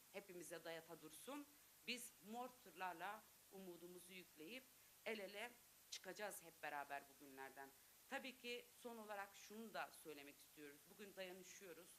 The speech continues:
birbirimizin yaralarını sarmaya çalışıyoruz. Ama bu, bu büyük felakete neden olanların, neden olanlardan hesap sormayacağımız anlamına gelmiyor. Öfkemizi isyana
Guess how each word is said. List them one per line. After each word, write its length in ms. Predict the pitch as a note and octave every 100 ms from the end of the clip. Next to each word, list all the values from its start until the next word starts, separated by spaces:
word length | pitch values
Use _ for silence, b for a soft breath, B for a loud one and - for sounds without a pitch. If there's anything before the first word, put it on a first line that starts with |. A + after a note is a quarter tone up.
| -
birbirimizin 600 | A3 F#3+ F3 E3 D3+ F#3+ F3+
yaralarını 440 | F3 E3+ D#3+ E3
sarmaya 600 | - D#3+ D3 C#3 D#3 D#3+ - - - - - -
çalışıyoruz. 680 | E3+ D3+ - D#3+ C#3 C#3 - B -
Ama 360 | G#3 A3+ F#3 -
bu, 320 | C#4 D4 - - - - - -
bu 180 | B3 -
büyük 300 | A3 D4 -
felakete 800 | G#3 F#3+ F#3 - F#3 G3+ G3+ F#3+ -
neden 460 | F#3 G3 G3 A#3+ -
olanların, 640 | E3+ E3 D#3 D#3+ D#3 D3+ A#2+ - - - - - - - - - - -
neden 540 | G3+ G3 G3 G3+ C4 B3
olanlardan 800 | G3 F#3 E3+ F3 F3 G#3+ A#3+ A#3+ - -
hesap 380 | - F3+ A#3 A3+
sormayacağımız 880 | - A3 G3 F3+ E3 E3+ D#3+ G3 -
anlamına 460 | - E3+ E3 D#3+ F3
gelmiyor. 500 | E3+ F3+ D3+ C#3+ B2+ - -
Öfkemizi 840 | A#3 A#3+ - D#3 D3+ D3+ A3 C4 B3 - - -
isyana 760 | - - G3+ F#3 F3+ G3 D#3+